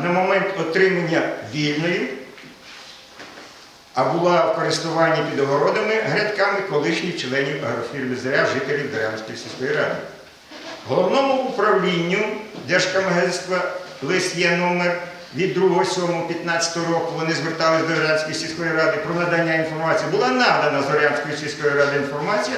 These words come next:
що саме це, що саме на ці земельні ділянки,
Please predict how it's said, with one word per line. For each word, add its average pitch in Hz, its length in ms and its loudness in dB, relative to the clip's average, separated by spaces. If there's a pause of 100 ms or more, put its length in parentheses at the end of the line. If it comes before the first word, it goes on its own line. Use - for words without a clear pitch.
(480)
що 151 120 -2
саме 220 340 4
це, 226 280 2 (140)
що 190 240 0
саме 214 340 0
на 180 120 2
ці 220 420 2 (280)
земельні 185 500 2
ділянки, 170 500 2